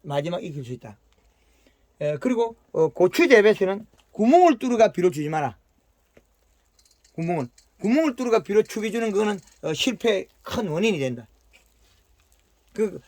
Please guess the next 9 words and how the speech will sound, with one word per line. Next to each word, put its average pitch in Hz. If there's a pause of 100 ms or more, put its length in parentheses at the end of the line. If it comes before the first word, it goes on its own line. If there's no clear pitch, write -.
(180)
뿌리가 254
금방 208
뻗어나가 175
거기에서, 180
어, 151 (100)
이래 220
고추를 214
심어놨고 220 (500)
우리가 202